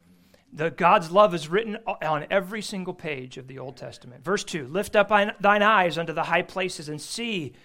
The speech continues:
where there, thou hast not been lying with." This word literally means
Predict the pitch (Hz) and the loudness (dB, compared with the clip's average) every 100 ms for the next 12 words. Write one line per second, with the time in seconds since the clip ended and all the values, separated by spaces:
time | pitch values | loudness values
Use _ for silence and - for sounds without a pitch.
0 | _ _ _ _ _ _ _ 151 160 175 | _ _ _ _ _ _ _ -4 0 2
1 | 175 - - - 170 165 165 - 180 180 | 0 -4 -10 0 4 4 2 0 -2 -2
2 | 143 180 160 165 175 196 190 165 143 135 | -2 -6 -2 0 0 0 -2 -4 -6 -8
3 | 127 - - _ _ _ _ _ _ _ | -10 -16 -20 _ _ _ _ _ _ _
4 | _ _ _ 180 - 226 185 196 190 165 | _ _ _ -12 -4 -4 -2 -2 0 -2
5 | 156 160 156 143 - | -6 -8 -8 -8 -10